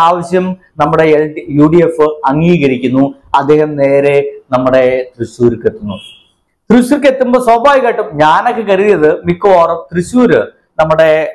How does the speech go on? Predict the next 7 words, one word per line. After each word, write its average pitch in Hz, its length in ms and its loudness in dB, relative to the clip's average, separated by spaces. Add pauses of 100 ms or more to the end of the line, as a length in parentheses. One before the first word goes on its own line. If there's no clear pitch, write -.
(100)
മുരളീധരനും 165 680 -2
മുരളീധരന്റെ 156 560 0
പിതാവിനെയൊക്കെ 135 720 -2 (360)
നന്നായിട്ട് 160 460 0 (100)
സഹായിച്ചൊരു 160 560 0
മണ്ഡലമാണ്. 175 480 0 (680)
തീർച്ചയായിട്ടും 214 600 2